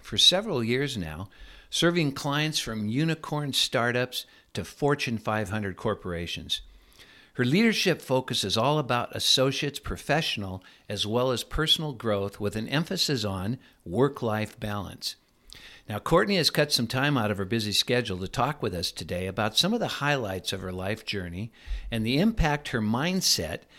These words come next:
has had on the plays she's found most effective for her personal as well as professional success.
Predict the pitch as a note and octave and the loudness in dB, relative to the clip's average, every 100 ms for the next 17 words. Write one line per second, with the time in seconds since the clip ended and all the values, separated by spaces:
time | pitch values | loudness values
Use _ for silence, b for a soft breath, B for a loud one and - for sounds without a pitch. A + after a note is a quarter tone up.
0 | B - G2 - D3 D#3+ C#3+ A#2 - - | B -6 -4 0 0 0 0 -2 -4 -4
1 | D#3+ A2 G2+ G#2+ - B - - A3 A#3 | -2 0 -2 -4 -8 B -2 0 0 -2
2 | - A#2 G2+ G2+ G2 F#2+ F#2+ - G2+ - | 0 0 2 0 -2 -4 -6 -4 -4 -2
3 | G2+ F#2 - D#2+ F#2 - A#2+ - A2+ A#2 | -6 -6 -6 -6 -8 -4 -2 -2 -2 -2
4 | A#2 B B - F2 F#2 F2 G2 G#2+ G#2 | -6 B B -12 -8 -6 -4 -2 0 0
5 | G#2 - B - F2 - G#2 - F#2 F2+ | -2 -6 B -10 -6 -2 0 0 -4 -4
6 | - - - D#2 D2+ - | -4 -4 -6 -4 -4 -6